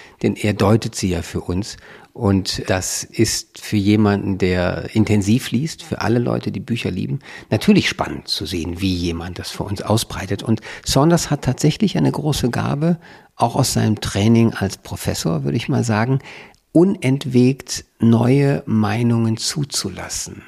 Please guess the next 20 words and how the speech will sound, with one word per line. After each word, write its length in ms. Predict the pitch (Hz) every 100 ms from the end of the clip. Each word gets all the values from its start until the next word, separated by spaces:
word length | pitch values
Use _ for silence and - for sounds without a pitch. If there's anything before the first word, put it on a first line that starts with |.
| -
Also 280 | - 101 98
wie 160 | 107 107
wir 140 | 113
Erzählungen 640 | 113 - 110 104 104 98
deuten, 580 | - 92 107 - 180 185 - _ _ _ _ _ _
das 160 | 120 98
ist 140 | -
nicht 220 | 151 -
ausgemacht 680 | 101 127 - 127 107 101 -
und 200 | - 104
dann 140 | 101
ist 180 | - 104
es 220 | 101 -
abgehakt. 920 | - - - - - - - - - -
Das 160 | 92
kann 140 | - 113
man 160 | 107
nicht, 480 | 101 98 - - -
äh, 320 | 107 95 90 - _
weglegen, 760 | 98 107 - - 90 87 147